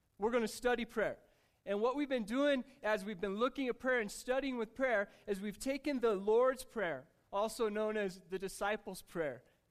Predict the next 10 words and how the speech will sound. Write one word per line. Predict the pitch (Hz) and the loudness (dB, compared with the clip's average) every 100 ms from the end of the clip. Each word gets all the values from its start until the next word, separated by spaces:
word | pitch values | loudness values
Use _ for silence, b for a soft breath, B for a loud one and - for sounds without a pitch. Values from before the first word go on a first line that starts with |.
| _ - | _ -10
You | |
know, | 156 | -6
the | 156 156 | -6 -8
disciples | 151 - 190 196 - | -6 -2 -2 -4 -8
come | 208 190 | -6 -6
to | 160 | -8
Jesus | 165 196 175 143 - | -8 -8 -10 -12 -12
and | 160 | -10
they | 165 160 | -8 -8
say, | - 160 147 | -6 -6 -6